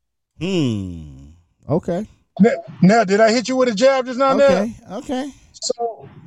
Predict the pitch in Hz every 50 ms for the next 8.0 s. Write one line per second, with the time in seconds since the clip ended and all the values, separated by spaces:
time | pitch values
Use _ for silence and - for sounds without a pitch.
0 | - - - - - - - - - - - - - - - - - - 180 226
1 | 247 262 254 240 247 240 233 220 214 226 226 220 220 208 202 202 220 240 247 247
2 | 233 226 226 220 214 202 196 196 - _ _ _ _ _ _ _ _ _ _ _
3 | _ _ _ _ _ _ _ - 151 202 247 285 254 196 - - 214 208 190 151
4 | 190 165 185 185 151 - 214 226 226 175 185 185 196 196 180 - - 196 202 208
5 | 196 165 180 175 165 170 160 147 147 170 147 156 156 151 151 156 156 160 156 139
6 | 123 127 - _ _ _ _ _ _ _ - 160 170 175 151 139 165 190 220 254
7 | 262 269 262 240 226 226 233 233 233 233 226 220 202 190 185 185 190 185 185 185